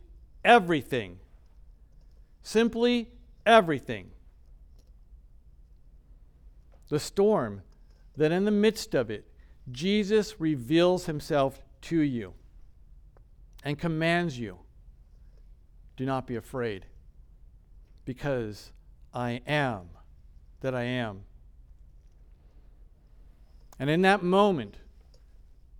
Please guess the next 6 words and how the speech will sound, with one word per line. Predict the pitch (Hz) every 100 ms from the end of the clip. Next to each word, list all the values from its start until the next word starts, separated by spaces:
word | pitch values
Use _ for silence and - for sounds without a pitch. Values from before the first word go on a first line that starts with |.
| - - -
because | 147 156 - 208 233 208 139 107 -
of | 139
that | 139 117
moment, | 131 135 123 101 - - - - - - - - - -
you | 139 175 208 208 202 196 - - - -
know, | 139 139 165 208 220 208 143 87 82